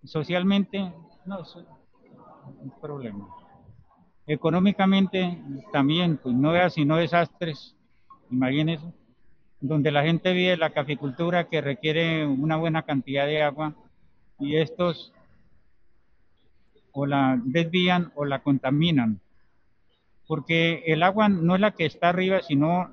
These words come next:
la que viene debajo, el agua sube, el agua sube.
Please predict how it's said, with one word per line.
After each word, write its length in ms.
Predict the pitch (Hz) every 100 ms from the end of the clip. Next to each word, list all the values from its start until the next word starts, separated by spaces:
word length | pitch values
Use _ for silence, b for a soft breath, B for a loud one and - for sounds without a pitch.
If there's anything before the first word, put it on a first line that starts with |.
| 147
la 120 | 143
que 140 | 139
viene 300 | 135 151 170
debajo, 360 | 160 190 165 135
el 100 | 127
agua 220 | 147 175
sube, 460 | - 220 151 110 - _ _ _ _ - - - _ -
el 140 | 127
agua 220 | 139 156 175
sube. 320 | 190 165